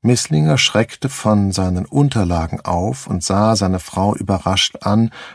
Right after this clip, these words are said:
weil er die Verabredung vergessen hatte. Er begann gleich zu reden. Ja, es tue ihm leid,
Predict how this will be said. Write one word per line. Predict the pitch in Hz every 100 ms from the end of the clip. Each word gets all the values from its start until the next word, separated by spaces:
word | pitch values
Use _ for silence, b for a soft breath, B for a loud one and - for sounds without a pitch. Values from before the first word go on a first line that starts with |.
| B
weil | 107 101 104 107 -
er | 104
die | 95 98 98
Verabredung | - - 107 - - 98 92 87
vergessen | - 98 113 117 - -
hatte. | 78 - 92 87 _ _ _ _ _ _ _ _ b b b -
Er | 131
begann | 131 135 143 151 143
gleich | 120 113 120 -
zu | - 110
reden. | 120 120 117
Ja, | 123 147 175 190 -
es | 113 - -
tue | - 170 143 123 -
ihm | 113 104 98
leid, | 95 104 156 196 -